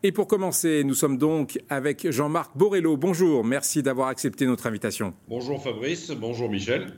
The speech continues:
Speaker 1: Jean-Marc Borrello, comme le disait Michel Picot, votre groupe est présent partout en France. Le groupe S O S est la première entreprise sociale en Europe. Un de vos derniers projets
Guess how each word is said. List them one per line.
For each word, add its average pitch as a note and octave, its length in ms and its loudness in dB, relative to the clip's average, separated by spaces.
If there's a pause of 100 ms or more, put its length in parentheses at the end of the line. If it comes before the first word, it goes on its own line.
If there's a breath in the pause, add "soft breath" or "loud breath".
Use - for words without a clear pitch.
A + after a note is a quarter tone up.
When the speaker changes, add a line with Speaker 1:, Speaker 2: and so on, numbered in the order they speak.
(200)
Speaker 1:
Jean-Marc D#3 400 0
Borrello, D3+ 460 2 (340 loud breath)
comme D#3+ 180 4
le E3+ 60 4
disait D3+ 300 2
Michel D3 260 0
Picot, G3+ 380 2
votre D3 300 0
groupe D3 340 0 (100)
est A2 80 -2
présent A#2 400 -2
partout - 500 -2
en C#3 80 0
France. G#3 640 -2
Le B2+ 140 0
groupe A2+ 220 0
S A2 180 -2
O G#2 80 2
S A2 260 -2 (320 loud breath)
est G#2 60 -4
la F2 100 -4
première B2+ 640 0 (100)
entreprise C3+ 560 -2
sociale B2+ 520 -2
en A2 80 -2
Europe. A#2 340 0 (400 loud breath)
Un F3 120 0
de F3 100 2
vos F3+ 160 2
derniers G#3 360 0
projets F#3 540 0